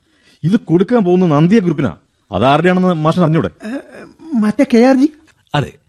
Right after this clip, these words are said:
Speaker 3: അവരുടെ സൗത്ത് ഇന്ത്യയിലെ ഇടപാട് മുഴുവൻ നോക്കി നടത്തുന്നത് ആരെന്നറിയോ?
Speaker 2: ആരാ?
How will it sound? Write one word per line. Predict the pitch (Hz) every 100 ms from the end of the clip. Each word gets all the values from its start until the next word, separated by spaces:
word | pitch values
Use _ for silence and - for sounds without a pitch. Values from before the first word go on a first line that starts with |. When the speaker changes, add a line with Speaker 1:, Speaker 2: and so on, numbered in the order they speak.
| _ -
Speaker 3:
അവരുടെ | 160 185 156
സൗത്ത് | - 135 -
ഇന്ത്യയിലെ | 165 160 151
ഇടപാട് | 123 123 135 139
മുഴുവൻ | 131 120 110
നോക്കി | 110 135
നടത്തുന്നത് | 117 107 123 104
ആരെന്നറിയോ? | 110 107 98 82 - _ _ _ 151
Speaker 2:
ആരാ? | 123 180